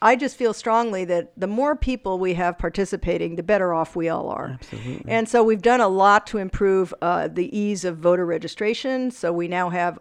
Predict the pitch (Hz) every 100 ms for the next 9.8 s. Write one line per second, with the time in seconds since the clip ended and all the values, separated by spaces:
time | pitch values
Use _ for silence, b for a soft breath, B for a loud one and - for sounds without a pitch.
0 | - 185 196 190 196 196 196 202 202 196
1 | 196 - 202 208 220 202 170 147 165 175
2 | 180 - 190 180 180 190 - 165 175 175
3 | - 175 165 170 196 190 190 185 - 180
4 | 185 175 170 175 180 175 180 175 - 170
5 | 160 165 170 170 - 208 - B B -
6 | 196 196 190 185 180 170 120 131 190 190
7 | 190 190 185 190 196 180 180 175 185 175
8 | 190 196 196 - 190 185 185 185 185 175
9 | 175 180 175 170 180 185 190 -